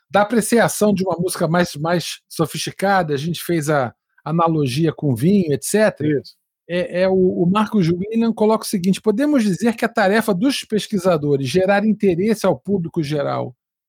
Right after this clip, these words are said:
Speaker 1: sobre essas obras densas?"
Speaker 2: Ah,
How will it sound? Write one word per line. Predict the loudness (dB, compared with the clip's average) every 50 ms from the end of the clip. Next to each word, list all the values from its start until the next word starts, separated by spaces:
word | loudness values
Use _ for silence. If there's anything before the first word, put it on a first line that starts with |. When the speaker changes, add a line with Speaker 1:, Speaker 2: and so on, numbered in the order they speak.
| _ _
Speaker 1:
sobre | -8 0 0 0 2 2 2
essas | 2 2 2 2 0 2
obras | 2 0 0 0 -2 -4 -2
densas?" | 0 2 2 2 2 -2 -4 -12 -14 -14 -18 _ _ _ _ _ _ _ _ _ _ _ _ _ _ _ _ _ _ _ _ _ _ _ _ _ _ _ _ _ _ _ _ _ _
Speaker 2:
Ah, | -14 -12 -10 -10 -8 -8 -8 -8 -10 -10